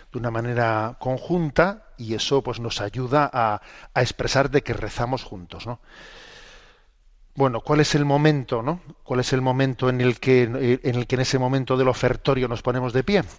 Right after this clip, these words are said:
¿Eh? El sacerdote dice, ¿no? "Orad, hermanos, para que este sacrificio mío y vuestro sea agradable a Dios Padre Todopoderoso", ¿no? Y el pueblo, ¿eh?, contesta,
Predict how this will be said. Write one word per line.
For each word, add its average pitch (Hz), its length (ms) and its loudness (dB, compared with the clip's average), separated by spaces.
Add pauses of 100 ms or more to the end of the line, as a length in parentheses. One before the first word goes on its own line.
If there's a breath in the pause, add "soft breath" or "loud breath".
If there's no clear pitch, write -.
¿Eh? 139 220 -2
El 127 80 -4
sacerdote 127 720 0 (920)
dice, 113 320 -6
¿no? 139 180 -4 (920 loud breath)
"Orad, 135 300 4
hermanos, 135 640 0
para 117 220 2
que - 100 -2
este 123 180 2
sacrificio 127 680 0
mío 127 240 0
y 123 60 2
vuestro 117 540 0 (360 loud breath)
sea 135 320 4
agradable 123 540 2
a 120 60 4
Dios 120 280 -2
Padre 127 340 2
Todopoderoso", 117 720 -4
¿no? 135 160 -10 (340 soft breath)
Y 120 120 -4
el 113 100 -4
pueblo, 135 720 0 (160)
¿eh?, 135 240 -4 (140)
contesta, 110 640 -6